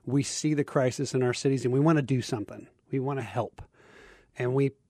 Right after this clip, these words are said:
know it's probably not right to hand out the three dollars to the guy on the corner. And then we start asking, "How did that person get there? Like, what's the story behind that?" And so, I love what you said, Melissa. So many times there is a story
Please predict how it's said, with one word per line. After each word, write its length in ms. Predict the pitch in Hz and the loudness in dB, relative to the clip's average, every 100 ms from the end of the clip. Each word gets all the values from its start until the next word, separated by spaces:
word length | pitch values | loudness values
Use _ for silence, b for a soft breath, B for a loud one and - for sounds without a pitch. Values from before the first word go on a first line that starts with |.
| - | 0
know 200 | 151 175 | 4 4
it's 100 | - | 2
probably 380 | - 185 202 | 0 4 6
not 200 | 196 151 | 6 4
right 280 | 156 123 123 | 2 0 0
to 120 | - 123 | -4 -2
hand 240 | 127 123 | 0 2
out 180 | 127 - _ | 0 -2 _
the 80 | 127 | -10
three 200 | - 131 | -4 -4
dollars 460 | 123 110 113 117 - | -2 -2 -2 -4 -6
to 140 | - | -8
the 140 | 120 120 | -6 -6
guy 240 | 120 113 | -6 -6
on 80 | 110 | -6
the 80 | 113 | -6
corner. 480 | - 110 107 131 139 b b b b b | -6 -6 -4 -6 -8 b b b b b
And 100 | 135 | 2
then 60 | 147 | 4
we 60 | |
start 200 | 170 165 | 4 4
asking, 500 | 151 135 - 147 131 156 _ _ - | 4 2 2 2 2 -2 _ _ -16
"How 160 | - 160 | -8 -6
did 120 | 185 | -4
that 160 | 160 - _ _ _ - | -6 -8 _ _ _ -10
person 260 | - 139 120 | -8 -6 -4
get 220 | 127 - | -4 -4
there? 300 | - - - _ - | -10 -14 -20 _ -6
Like, 160 | 135 _ - | -6 _ -16
what's 240 | - 151 - | -8 -8 -8
the 160 | 131 | -8
story 460 | 131 - 143 139 139 | -8 -2 2 4 2
behind 440 | 117 98 117 120 | -2 -4 -2 -2
that?" 200 | 110 87 - B B B | -4 -10 -20 B B B
And 160 | 131 117 | -2 -2
so, 600 | - - - 160 165 156 | -2 -4 0 4 4 0
I 120 | 131 | -4
love 260 | 120 139 143 | -2 0 0
what 80 | 131 | -4
you 100 | 123 | -8
said, 240 | - 151 | -4 -2
Melissa. 380 | 127 107 - 104 | -2 -4 -8 -10
So 320 | - - 170 | -4 4 6
many 240 | 190 180 156 | 8 8 6
times 460 | 160 156 143 123 | 2 0 0 -2
there 180 | 123 120 | -4 -4
is 240 | - 143 139 | 2 2 2
a 60 | |
story 880 | 135 - - - 135 117 101 95 - | -4 -6 -10 -6 -4 -4 -6 -12 -16